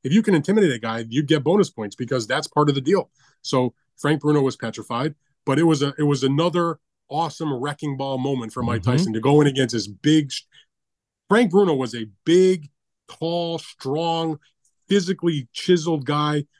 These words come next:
Speaker 1: uh, not blessed with the greatest chin in the world. You know, the epitome of that generation is what they call the horizontal heavyweights, 'cause the, the Brits used to have their top guys, you know, when they fought a good American, they would get starched. It's obviously not the case anymore. It's kind of flipped over,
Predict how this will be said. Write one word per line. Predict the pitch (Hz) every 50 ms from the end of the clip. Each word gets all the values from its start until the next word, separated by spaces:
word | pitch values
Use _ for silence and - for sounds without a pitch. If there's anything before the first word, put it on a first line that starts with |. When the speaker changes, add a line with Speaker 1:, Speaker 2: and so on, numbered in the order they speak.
| _ _ _ _ -
Speaker 1:
uh, | 120 120 117 117 113 110 - -
not | 131 135 151 160 160 160 160 131
blessed | 127 151 160 151 -
with | 160 143
the | 135 139
greatest | 127 147 151 147 143 - -
chin | - 151 156
in | 147
the | 147
world. | 139 147 143 143 143 143 135 - _ _ _ _ _ _
You | - 127
know, | 123 120 117 117 110
the | 113 123 131 127
epitome | 117 - - - 165 160 165 160 160 156
of | 135 120 113
that | 135 147 151 135
generation | 107 143 147 143 139 143 147 143 - 143
is | 131
what | 143 131
they | 139
call | 127 - 151 143
the | 123 123 110 - _ _ _ _ _ _
horizontal | - 160 156 156 143 123 147 147 147 143 - 120
heavyweights, | - 139 139 139 147 139 143 143 147 147 -
'cause | - 123 107
the, | 113 117 110 - _ _ _ _ _
the | - 117
Brits | 104 113 127 143 139 - -
used | 143 139 131 -
to | 135 127 113 - _ _ _ -
have | 139 139 135 120 120
their | 120 127 120 113
top | - - 139 143 139 -
guys, | - 135 131 135 139 135 123 -
you | 127
know, | 120 113 110 -
when | - 123 120
they | 117
fought | 113 - 143 139 135 127
a |
good | 120 117 143 135
American, | 127 123 123 131 131 127 147 131
they | 123 120
would | 117 110
get | 107 107 95
starched. | - - - 131 139 139 117 - - _ _ _ - - -
It's | 113 101
obviously | 143 139 131 120 131 135
not | 131 123
the | 113 -
case | - 147 143 - -
anymore. | 123 117 117 - 123 143 143 139 131
It's | - 139
kind | - - -
of | - -
flipped | - - - - - -
over, | 131 127 131 139 147